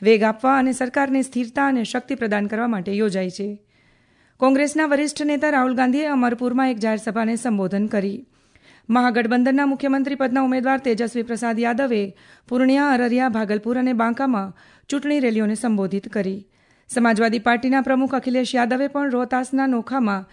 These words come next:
એક જાહેર સભાને સંબોધિત કરી. આ સમાચાર આપ આકાશવાણી પરથી સાંભળી રહ્યા છો. આ સમાચારનું જીવંત પ્રસારણ આપ અમારી YouTube ચેનલ એ આઈ આર ન્યૂઝ ગુજરાત પર પણ સાંભળી શકશો. વધુ સમાચાર માટે અમારી વેબસાઇટ ન્યૂઝ ઓન એર ડોટ જી ઓ વી ડોટ ઇન સ્લેશ જી યુ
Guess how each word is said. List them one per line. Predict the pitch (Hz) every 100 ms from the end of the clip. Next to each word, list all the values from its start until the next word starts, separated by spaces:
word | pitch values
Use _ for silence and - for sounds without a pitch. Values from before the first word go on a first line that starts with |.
| - _
એક | 226
જાહેર | 202 247 247
સભાને | 226 202 190
સંબોધિત | 175 220 196 185 196 220
કરી. | 226 196 208 - _ _ _ _ _ _ _ -
આ | 247
સમાચાર | 277 277 277 302
આપ | 302 294
આકાશવાણી | 269 262 240 254 254
પરથી | 262 262
સાંભળી | 277 226 190 196
રહ્યા | 190 196
છો. | 240 285 _ _ _ -
આ |
સમાચારનું | 214 226 226 247 233 233
જીવંત | 196 233 254
પ્રસારણ | 247 262 269 269 269
આપ | 262 254
અમારી | 254 254 196
YouTube | 262 277 294 285
ચેનલ | 240 220 196 202 - _ _ -
એ | 262
આઈ | 254
આર | 254 277
ન્યૂઝ | 269 277 220
ગુજરાત | 208 214 208
પર | 214
પણ | 208 247
સાંભળી | 240 202 185
શકશો. | 175 190 - 202 202 - _ _ _
વધુ | 214 226
સમાચાર | 254 240 247 262
માટે | 269 277 294
અમારી | 285 269 285
વેબસાઇટ | 247 233 - 247 233
ન્યૂઝ | 196 214 220 214
ઓન | 208
એર | 214 262 - _ _ _ -
ડોટ | 240 247
જી | 226 247
ઓ | 269
વી | 277
ડોટ | 247 226 208 -
ઇન | 240 247
સ્લેશ | - 208 185 -
જી | 214
યુ | 233 269